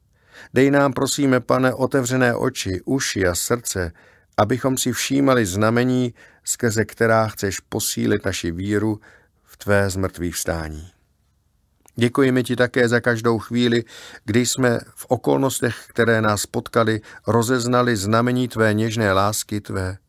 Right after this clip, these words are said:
přítomnosti. Z mrtvých vstali Ježíši, daruj nám svého ducha.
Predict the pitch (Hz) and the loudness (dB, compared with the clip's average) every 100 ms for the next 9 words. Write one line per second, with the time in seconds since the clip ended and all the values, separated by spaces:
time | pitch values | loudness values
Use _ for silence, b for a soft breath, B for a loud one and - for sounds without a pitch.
0 | _ - 98 92 85 76 - - 104 _ | _ -6 -6 -4 -4 -6 -10 -12 -20 _
1 | _ _ _ _ _ _ _ _ _ - | _ _ _ _ _ _ _ _ _ -6
2 | 92 104 107 107 - 101 92 90 92 107 | -2 -2 -2 -2 -2 -2 -2 -2 -2 -4
3 | 101 - 107 b b b b b 92 92 | -4 -4 -4 b b b b b -4 0
4 | 95 113 107 104 104 113 - - - 92 | 0 0 -2 0 0 -4 -8 -8 -4 -2
5 | 87 87 78 - 78 | -2 -6 -8 -12 -18